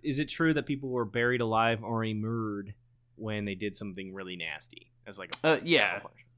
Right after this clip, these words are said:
Speaker 1: Yeah, fuck it, whatever. If, if, if it's, if it's sh-, fucking sucks, mankind has done it to each other.
Speaker 2: Yeah, so, yeah. I was like, I know that, <laughs> I know some people did it voluntarily, but I also know some people didn't.
Speaker 1: Yeah, seriously. So,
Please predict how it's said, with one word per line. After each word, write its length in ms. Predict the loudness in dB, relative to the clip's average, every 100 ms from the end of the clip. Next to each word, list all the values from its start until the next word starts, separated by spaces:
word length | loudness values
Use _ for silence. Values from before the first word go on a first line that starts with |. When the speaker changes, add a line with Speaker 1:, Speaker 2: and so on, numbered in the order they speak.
| _
Speaker 1:
Yeah, 160 | -12 -6
fuck 220 | -4 -4
it, 80 | -2
whatever. 340 | 0 2 2
If, 200 | 0 0
if, 160 | -2 -8
if 220 | -10 -4
it's, 240 | -4 -2 0 2
if 100 | 2
it's 200 | 4 4
sh-, 160 | 2 0 -2 0
fucking 340 | 2 0 2
sucks, 580 | 4 8 6 6 2 0
mankind 800 | -2 2 6 6 6 0 -2 2
has 100 | 2
done 220 | 4 4 4
it 140 | 0
to 120 | -4
each 200 | -6 -6
other. 160 | -10 -10 -18 -20 _ 4
Speaker 2:
Yeah, 300 | 6 6 2
so, 180 | -2 2
yeah. 320 | 6 6 4 -4 -2 4
I 40 |
was 100 | 6
like, 140 | 6 6
I 60 | 6
know 140 | 6
that, 220 | 4 0 -4 -10 -20
<laughs> 200 | _ 4
I 80 | 6
know 60 |
some 280 | 8 10 10
people 200 | 10 8
did 140 | 8 6
it 40 |
voluntarily, 580 | 6 2 0 -4 -6 -8
but 160 | -8 -4
I 120 | 0
also 240 | 0 0
know 260 | -2 -2 -4
some 240 | -4 -2
people 260 | -2 -2 -4
didn't. 520 | -6 -12 -16 -18 -10 4
Speaker 1:
Yeah, 400 | 6 8 4 0
seriously. 880 | -2 0 0 0 0 -4 -8 -10 -8
So, 320 | -6 -6